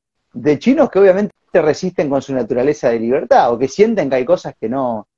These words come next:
viste, y por ahí van, atacan a los bancos y pasan cosas, viste. Bueno, digo que estamos en un momento nosotros acá, en el cual estamos a tiempo de todo eso.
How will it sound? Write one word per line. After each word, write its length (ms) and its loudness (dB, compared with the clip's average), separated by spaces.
viste, 240 -2
y 100 2
por 160 0
ahí 80 4
van, 260 4
atacan 420 -2
a 60 -6
los 80 -4
bancos 420 0
y 20 -8
pasan 320 -6
cosas, 440 -2
viste. 320 -10
Bueno, 240 2
digo 200 2
que 60 2
estamos 320 0
en 120 0
un 60 -4
momento 400 -4
nosotros 380 -6
acá, 380 -2
en 160 -4
el 100 -4
cual 300 2
estamos 340 -4
a 60 -6
tiempo 420 -2
de 80 -2
todo 220 0
eso. 320 -10